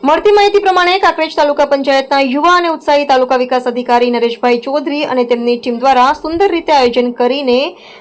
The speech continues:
રણાવાડા ખાલસા ગ્રામ પંચાયતના સરપંચ અને તલાટી મંત્રી વિક્રમસિંહ વાઘેલા અને ગ્રામજનો સાથે મળીને કાંકરેજ તાલુકાના થળી જાગીર મઠના મહંત શ્રી શંકરપુરી બાપુ અને દેવદરબાર જાગીર મઠના મહંત શ્રી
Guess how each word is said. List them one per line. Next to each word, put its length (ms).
રણાવાડા 640
ખાલસા 440
ગ્રામ 280
પંચાયતના 560
સરપંચ 500
અને 140
તલાટી 480
મંત્રી 480
વિક્રમસિંહ 680
વાઘેલા 400
અને 200
ગ્રામજનો 500
સાથે 340
મળીને 420
કાંકરેજ 500
તાલુકાના 540
થળી 320
જાગીર 360
મઠના 440
મહંત 400
શ્રી 260
શંકરપુરી 720
બાપુ 380
અને 200
દેવદરબાર 580
જાગીર 320
મઠના 380
મહંત 340
શ્રી 320